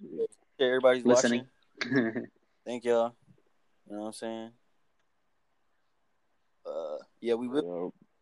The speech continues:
Speaker 1: Yep.
Speaker 2: in person. We'll actually have a video
Speaker 3: Big
Speaker 2: when
Speaker 3: facts, big
Speaker 2: quarantine
Speaker 3: facts.
Speaker 2: stuff is over. But right now we can't.
Speaker 1: Yep.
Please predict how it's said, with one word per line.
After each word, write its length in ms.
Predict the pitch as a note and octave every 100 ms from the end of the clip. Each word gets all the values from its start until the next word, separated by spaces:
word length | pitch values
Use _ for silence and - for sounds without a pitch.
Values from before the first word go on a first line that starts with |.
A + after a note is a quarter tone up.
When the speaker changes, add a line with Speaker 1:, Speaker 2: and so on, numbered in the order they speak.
| -
Speaker 1:
Yep. 80 | B2+
Speaker 2:
in 80 | C3
person. 500 | C3+ B2+ - A2+ G#2+
We'll 180 | G#2 G2+
actually 220 | A#2 B2
have 120 | A#2+
a 80 | G2+
video 520 | G2 A2+ A2 G#2 G2+ -
Speaker 3:
Big 140 | A#2 G#2
Speaker 2:
when 120 | A2
Speaker 3:
facts, 180 | G2 G2+
big 140 | - A2+
Speaker 2:
quarantine 300 | A2 - G#2+
Speaker 3:
facts. 60 |
Speaker 2:
stuff 180 | - G2+
is 60 | F#2
over. 160 | G2+ G2 G2 _ _ _
But 80 | -
right 180 | G#2 G#2
now 140 | G2+
we 80 | G2 -
can't. 220 | A2 A2 _ _ _ _ _ _ _ _ _ _ _ _ _ _ -
Speaker 1:
Yep. 340 | G#2 - D2+